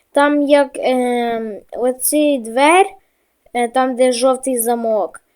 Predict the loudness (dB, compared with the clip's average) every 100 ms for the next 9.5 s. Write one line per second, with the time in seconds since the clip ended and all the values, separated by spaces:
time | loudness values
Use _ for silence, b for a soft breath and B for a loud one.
0 | _ _ -8 0 0 2 2 4 2 2
1 | 4 4 4 4 4 4 0 0 0 0
2 | -4 -4 -2 0 0 -2 0 4 4 2
3 | 0 0 0 -2 -2 -2 -2 -6 -4 -2
4 | -2 -2 -6 -4 -2 2 2 0 -2 -2
5 | 0 -2 0 0 2 0 -2 -4 -6 _
6 | _ _ _ _ _ _ _ _ _ -4
7 | 0 0 -2 -4 -4 0 2 2 0 -2
8 | -2 -2 -4 -6 -6 -4 -2 -2 -2 -2
9 | -2 -4 -6 -12